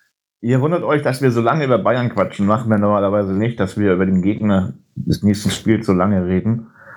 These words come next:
Wir haben ja auch eine, so, so mal so eine, so eine, so eine, ja,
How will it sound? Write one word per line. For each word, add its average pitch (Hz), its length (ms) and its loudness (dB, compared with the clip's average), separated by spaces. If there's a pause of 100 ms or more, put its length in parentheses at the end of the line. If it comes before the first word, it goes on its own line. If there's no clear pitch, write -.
Wir 101 120 0
haben 113 100 2
ja 117 120 0
auch 107 100 -4
eine, 107 420 -2
so, 90 200 -2
so 98 260 0
mal 107 140 2
so 98 80 -2
eine, 101 120 2
so 98 80 -2
eine, 101 160 2
so 98 80 -2
eine, 95 420 0
ja, 92 320 0